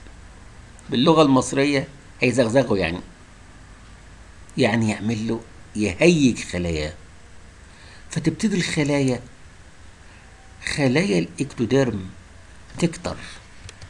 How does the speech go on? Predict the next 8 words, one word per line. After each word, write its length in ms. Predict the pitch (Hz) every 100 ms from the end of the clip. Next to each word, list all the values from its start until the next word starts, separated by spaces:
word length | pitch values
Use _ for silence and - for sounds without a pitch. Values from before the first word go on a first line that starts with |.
| - - - - - - -
تكتر 460 | 226 - 196 175 - - - - - - - - - - - - - - - - - -
ويحصل 420 | 135 - - 131
لها 120 | 160 156 -
proliferation، 760 | 147 139 127 127 117 - 80 90 - - - - - - - - - - - -
ثم 220 | - 131 135
يحصل 340 | - - 123
لها 160 | 147 135
condensation. 1080 | 135 170 151 120 101 98 104 98 87 82